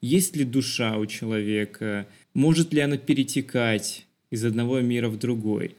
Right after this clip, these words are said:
И мультфильм крайне легко обращается с этими понятиями.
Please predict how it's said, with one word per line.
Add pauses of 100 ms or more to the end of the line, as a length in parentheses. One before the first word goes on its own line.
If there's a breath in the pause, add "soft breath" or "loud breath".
(120)
И
мультфильм
крайне
легко
обращается
с
этими
понятиями.